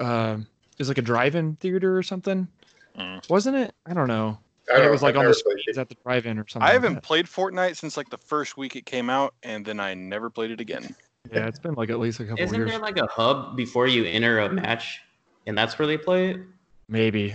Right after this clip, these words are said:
Speaker 1: Uh, dude, I
Speaker 3: Maybe.
Speaker 1: don't remember.
Speaker 3: If anyone plays Fortnite, tell us what happened.
Speaker 2: Please let us
Speaker 4: Please
Speaker 2: know.
Speaker 4: tell these old men.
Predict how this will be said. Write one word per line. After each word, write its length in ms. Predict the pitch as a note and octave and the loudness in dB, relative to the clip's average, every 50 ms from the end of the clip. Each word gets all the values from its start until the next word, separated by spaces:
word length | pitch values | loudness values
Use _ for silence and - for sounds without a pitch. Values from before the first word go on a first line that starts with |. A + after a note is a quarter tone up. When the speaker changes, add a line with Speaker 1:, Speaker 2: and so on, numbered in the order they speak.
| C3 - | -6 -6
Speaker 1:
Uh, 60 | - | -2
dude, 220 | A#2 B2+ B2 B2 | 2 2 4 4
I 100 | - B2 | 4 4
Speaker 3:
Maybe. 80 | B2+ A#2 A2 | 2 2 0
Speaker 1:
don't 180 | G#2+ G#2 G#2 G#2 _ _ | -2 -4 -6 -10 _ _
remember. 440 | G#2 G#2 G#2 A2 G#2+ G#2+ A2 - - - _ _ _ _ _ - | -16 -14 -10 -8 -8 -8 -8 -10 -16 -20 _ _ _ _ _ 0
Speaker 3:
If 120 | F3 C4 | 2 4
anyone 380 | C#4+ D4 D4+ D#4 D4 C#4+ C4 - | 6 6 8 8 8 8 8 8
plays 520 | - - A3+ A3+ G#3 G#3+ - - - - - - | 8 8 8 8 8 6 4 0 -2 -4 -4 0
Fortnite, 680 | - F#3+ G3 G3 E3+ F3 F3 F3+ F3+ F3 D#3+ E3 - - | 4 4 4 4 4 4 4 4 4 2 -2 -6 -6 -2
tell 240 | - D#3+ D3+ C3+ | 2 4 4 4
us 120 | B2 - - | 2 2 2
what 220 | A3 G#3 - G#2+ - | 2 2 4 4 4
happened. 360 | C3 - - - - F3 E3 | 4 2 2 -2 -4 -2 0
Speaker 2:
Please 260 | F3+ G#3+ A3 G3 G3 | 2 2 2 6 6
let 140 | G3 F#3 E3+ | 8 8 10
us 120 | A#3+ C4+ | 8 8
Speaker 4:
Please 200 | C#4 C#4 C4+ - | 8 6 6 4
Speaker 2:
know. 60 | B3 B3 - - | 2 -2 -4 2
Speaker 4:
tell 420 | - G#3 G#3 G#3+ G3 F#3+ F#3+ F#3 | 4 6 8 8 8 6 6 4
these 260 | D#3+ F3 F3 D#3 B2+ | 4 4 4 4 6
old 380 | D3 C3 D3 D#3+ E3 D#3 C#3+ C3 | 6 6 8 8 6 6 4 4
men. 400 | B2+ C3 B2+ A#2 A#2 B2 A#2+ G2+ | 4 4 4 4 2 0 -2 -4